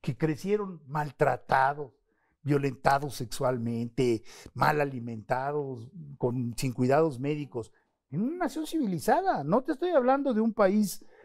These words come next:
eh, digamos, que, que nadie conoce, en Canadá. Entonces tenemos todos que estar muy alertas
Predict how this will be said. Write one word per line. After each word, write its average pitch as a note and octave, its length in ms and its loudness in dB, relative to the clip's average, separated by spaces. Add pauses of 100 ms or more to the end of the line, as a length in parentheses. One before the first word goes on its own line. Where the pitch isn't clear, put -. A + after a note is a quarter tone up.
(180)
eh, C#3+ 520 -2 (220)
digamos, F3+ 400 -2
que, C#3+ 180 -6
que C3+ 120 -4
nadie F3+ 260 0
conoce, F#3 560 -4 (160)
en C4 320 -2
Canadá. C4 640 0 (160)
Entonces D3+ 280 -4
tenemos G#3+ 300 2
todos C#4+ 220 -2
que - 40 -14
estar F#3+ 180 2
muy E3 180 -2
alertas D3+ 560 0